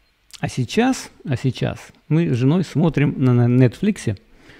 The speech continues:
Вышел новый сериал, называется «Wretched». «Wretched». Это фамилия. Конечно же, вы смотрели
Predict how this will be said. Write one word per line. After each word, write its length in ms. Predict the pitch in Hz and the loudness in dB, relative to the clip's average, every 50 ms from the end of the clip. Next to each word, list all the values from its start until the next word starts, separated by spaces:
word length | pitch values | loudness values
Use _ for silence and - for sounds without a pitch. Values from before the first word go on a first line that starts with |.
| _ _ - | _ _ 0
Вышел 380 | 127 131 165 151 - 139 139 | 2 4 4 4 4 4 4
новый 260 | 127 127 123 113 107 104 | 6 6 6 6 4 2
сериал, 400 | - - 113 127 175 214 233 220 - - _ _ _ _ _ _ _ _ _ _ _ _ | 0 2 2 4 4 2 2 -2 -6 -14 _ _ _ _ _ _ _ _ _ _ _ _
называется 640 | - 131 123 117 127 139 143 139 - - - - - _ _ _ _ _ - | 0 0 2 2 4 4 4 2 0 -2 -8 -8 -10 _ _ _ _ _ 0
«Wretched». 680 | 143 139 143 147 151 - - - - - - - - - - - _ _ _ _ _ _ _ _ _ - | 2 2 4 4 2 -2 -4 -8 -10 -10 -10 -12 -16 -20 -20 -20 _ _ _ _ _ _ _ _ _ 2
«Wretched». 640 | 131 139 143 143 - - - - 131 - - - - - - _ _ _ _ _ _ _ _ _ _ _ _ _ _ _ _ _ _ _ _ | 4 4 6 4 2 0 -4 -6 -6 -6 -8 -14 -20 -20 -20 _ _ _ _ _ _ _ _ _ _ _ _ _ _ _ _ _ _ _ _
Это 200 | - 151 135 139 | -6 -4 -4 -2
фамилия. 400 | - - 139 131 120 104 101 101 - _ _ _ _ _ _ _ _ _ _ _ _ _ _ _ _ _ _ _ _ _ _ _ _ _ _ - | 0 2 4 4 4 2 0 -6 -10 _ _ _ _ _ _ _ _ _ _ _ _ _ _ _ _ _ _ _ _ _ _ _ _ _ _ -8
Конечно 400 | - - 175 165 143 - 156 135 | -4 0 0 0 2 4 4 4
же, 140 | 113 135 | 6 4
вы 240 | 123 117 123 127 123 | 4 4 4 4 2
смотрели 720 | 113 - - 123 113 - - 143 151 147 143 135 135 131 | 2 0 -2 -2 -2 0 2 2 4 4 4 4 2 0